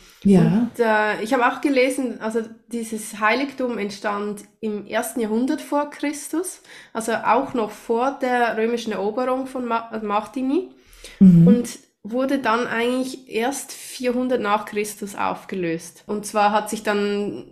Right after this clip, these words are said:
Speaker 2: das Christentum in Martini durchgesetzt und die Götter wurden nicht mehr,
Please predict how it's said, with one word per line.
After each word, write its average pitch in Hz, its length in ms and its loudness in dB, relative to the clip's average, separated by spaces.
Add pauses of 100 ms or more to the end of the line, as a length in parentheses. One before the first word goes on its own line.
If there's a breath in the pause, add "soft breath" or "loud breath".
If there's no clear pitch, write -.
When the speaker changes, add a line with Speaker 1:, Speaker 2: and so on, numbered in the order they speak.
(100)
Speaker 2:
das - 380 -10
Christentum 233 720 -2
in 202 220 -2
Martini 208 420 -2
durchgesetzt 226 720 -4
und 202 200 -8 (180)
die 180 200 -10
Götter 180 300 -6
wurden 180 240 -2
nicht 190 180 -4
mehr, 185 300 -2